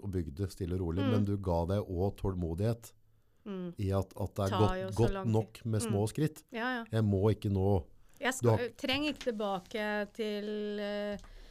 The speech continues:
Speaker 2: full pupp med en gang, men jeg, jeg visste jeg skal tilbake til det potensialet som jeg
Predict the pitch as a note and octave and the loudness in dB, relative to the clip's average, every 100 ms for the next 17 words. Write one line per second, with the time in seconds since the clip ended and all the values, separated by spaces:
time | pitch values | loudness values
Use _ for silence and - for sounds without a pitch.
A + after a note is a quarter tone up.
0 | - - - A2 G#2 G#2+ F#2+ - - F3+ | -20 -18 -4 -2 -2 -4 -6 -8 -4 -2
1 | - - A3+ C4 A3 A3 B3 A#3+ C#4 C4 | -2 -6 -6 -2 -2 -2 0 2 2 0
2 | - - - - - A3+ A#3 A#3 G#3 G#3 | -4 -14 -20 -16 -6 -2 0 -2 -4 -8
3 | A#3 A#3+ A3+ A#3 - - - G#3 G#3+ G#3+ | -4 -4 -2 -6 -8 -12 -4 -2 -2 -4
4 | - G#3 F3+ F#3 G3 F#3+ E3 - - G3+ | -6 -4 -4 -6 -8 -6 -8 -10 -8 -6
5 | F#3 - - - F3 - F3+ F3 G3+ G3+ | -6 -10 -18 -12 -10 -8 -6 -6 -8 -8
6 | G3+ G3 F#3+ | -8 -6 -6